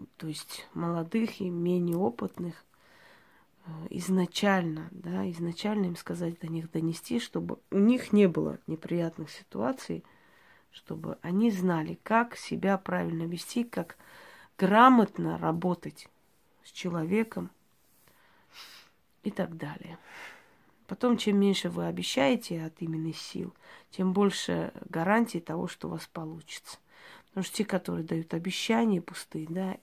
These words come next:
они пустыми и остаются. Мы не вправе и не можем обещать от имени сил. Мы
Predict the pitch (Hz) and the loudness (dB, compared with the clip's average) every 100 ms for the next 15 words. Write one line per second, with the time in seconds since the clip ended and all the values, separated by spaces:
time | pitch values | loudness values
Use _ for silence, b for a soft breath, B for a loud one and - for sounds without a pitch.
0 | _ - 165 180 208 202 - - - 208 | _ -12 -4 0 0 -2 -8 -16 -4 0
1 | 185 175 170 - 175 160 165 - - B | 0 0 -4 -10 -12 -10 -10 -14 -20 B
2 | B B B B _ 185 196 190 202 233 | B B B B _ 6 8 8 8 6
3 | 233 - 190 190 165 156 160 180 214 - | 4 -2 0 0 0 -4 -8 -14 -14 -8
4 | 160 160 165 208 214 185 180 160 160 - | -6 -2 0 2 0 -2 -6 -6 -6 -6
5 | - 151 - - 185 185 175 165 - - | -6 -8 -10 -6 -2 0 0 -2 -6 -10
6 | 156 151 B B B B 190 202 | -10 -12 B B B B 2 2